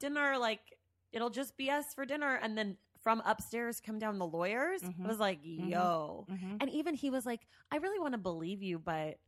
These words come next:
Speaker 1: I think you're wrong." Like, to his, like, what does the grandson have to gain by this being a failure?
Speaker 2: Right.
Speaker 1: Like, I feel like
Speaker 2: Right.
Speaker 1: that's always a question is, like, what do you have to gain?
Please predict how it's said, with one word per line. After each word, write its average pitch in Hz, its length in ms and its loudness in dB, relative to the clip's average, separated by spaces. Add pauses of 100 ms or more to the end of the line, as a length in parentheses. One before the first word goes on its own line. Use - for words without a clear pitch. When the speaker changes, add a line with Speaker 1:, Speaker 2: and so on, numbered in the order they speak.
(160)
Speaker 1:
I 180 140 -14
think 254 200 -14
you're 359 140 -6
wrong." 165 560 -6
Like, 190 240 -4 (420)
to 220 80 -2
his, 220 220 -2
like, 220 300 -4
what 196 160 0
does 262 180 0
the 220 100 -2
grandson 180 680 -2
have 165 320 -2 (840)
to 170 260 -2 (420)
gain 160 500 0
by 147 300 0
this 156 240 -6 (100)
being 151 220 -4
a 147 60 -8
failure? 147 540 -6 (120)
Speaker 2:
Right. 277 120 2
Speaker 1:
Like, 196 240 -4 (280)
I 202 80 -4
feel 247 160 -2
like 277 60 2
Speaker 2:
Right. 277 80 0
Speaker 1:
that's 277 140 -4
always 190 280 2
a 175 60 -6
question 180 280 -6
is, 156 60 -8
like, 156 140 -8
what 165 120 0
do 180 80 -4
you 185 80 0
have 175 220 -4
to - 100 -12
gain? 151 540 -6